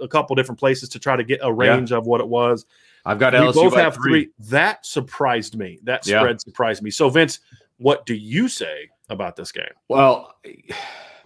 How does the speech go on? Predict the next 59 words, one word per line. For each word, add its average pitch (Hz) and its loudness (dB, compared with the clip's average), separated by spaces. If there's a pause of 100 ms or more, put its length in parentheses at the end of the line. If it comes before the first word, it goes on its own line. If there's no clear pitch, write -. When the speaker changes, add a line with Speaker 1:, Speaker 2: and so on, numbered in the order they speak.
(340)
Speaker 2:
I 113 2
am 135 4
high 131 2
on 123 2
U 113 -4
C 131 0
L 117 2
A 120 2
probably 113 -4
because 101 -6
I 104 0
hang 110 -4
out 107 -2
with 101 -8
you. 123 0 (400)
Um, 104 4
but 117 0
what 135 4
I 131 6
saw 160 4
in 127 0
the 120 -2
Speaker 1:
<laughs> - -4
I've 185 2
Speaker 2:
first 165 2
Speaker 1:
been 170 4
Speaker 2:
game 139 0
Speaker 1:
banging 165 4
that 147 4
U 156 2
C 160 4
L 139 6
A 135 4
drum 131 2
all 117 2
summer, 120 -2
Speaker 2:
Yeah. 107 2
Speaker 1:
haven't 104 -4
I? - -20 (120)
<laughs> - -20
Speaker 2:
Yeah, 117 4
you 110 2
have. 98 2
But 104 -6
that's - 2
okay. 262 0 (420)
Um, 123 2
but 165 0
if 147 -8
it 147 -2
wasn't 160 2
for 135 0
that, 139 6
I 127 4
wouldn't 127 4
have 104 -2
watched 107 0
the 90 -12
game. 80 -8